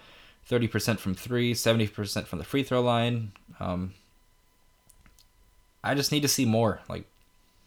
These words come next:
I need to see more from every single player. Like, Brandon Ingram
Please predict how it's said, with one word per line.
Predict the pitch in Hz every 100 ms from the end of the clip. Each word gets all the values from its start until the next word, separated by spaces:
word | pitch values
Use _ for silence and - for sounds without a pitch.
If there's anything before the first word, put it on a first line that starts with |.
| _ _ _ -
I | 110
need | 131
to |
see | 120 123
more | 120 117
from | 120 110 -
every | 113 110
single | - 110
player. | 98 120 104
Like, | 90 87 -
Brandon | 123 131 98
Ingram | 123 117 107